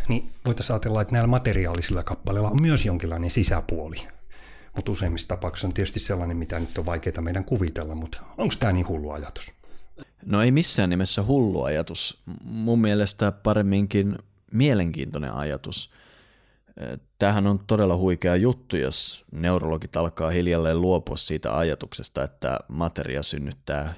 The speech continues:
Speaker 2: tietoisuuden ja on valmiita menemään eteenpäin ja etsimään vaihtoehtoisia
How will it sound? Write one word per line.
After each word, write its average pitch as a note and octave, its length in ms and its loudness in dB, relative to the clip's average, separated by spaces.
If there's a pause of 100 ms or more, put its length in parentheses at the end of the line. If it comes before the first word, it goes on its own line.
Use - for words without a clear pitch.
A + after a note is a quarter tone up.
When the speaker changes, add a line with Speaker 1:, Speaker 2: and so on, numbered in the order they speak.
(160)
Speaker 2:
tietoisuuden D2 800 -2
ja D2 120 -2
on D2+ 200 -6 (220)
valmiita D#2+ 500 -2 (240)
menemään E2+ 400 -2
eteenpäin D#2 560 -4
ja C#2+ 100 -2
etsimään E2 420 -6
vaihtoehtoisia - 880 -2